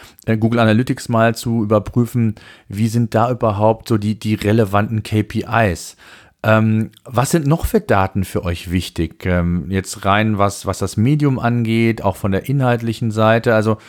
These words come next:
da sind ja so ein paar Quellen theoretisch, die ich mir beziehen kann, um dann auch wirklich den optimal ausgerichteten Content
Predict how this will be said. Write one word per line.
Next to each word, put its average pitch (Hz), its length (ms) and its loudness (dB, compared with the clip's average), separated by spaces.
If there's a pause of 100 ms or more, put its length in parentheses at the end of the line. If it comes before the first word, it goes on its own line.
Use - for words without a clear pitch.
(280)
da 104 120 -2
sind 113 120 -2
ja 117 80 2
so 113 60 2
ein 107 120 0
paar 110 380 0
Quellen 117 520 2
theoretisch, 110 540 0
die 107 140 -2
ich 101 120 -6
mir 110 120 0
beziehen 139 480 -4
kann, 117 300 -2 (380)
um 139 220 2
dann 127 180 0
auch 101 300 -2
wirklich 127 400 2
den 113 320 0
optimal 117 640 0
ausgerichteten 113 960 -2
Content 117 540 -2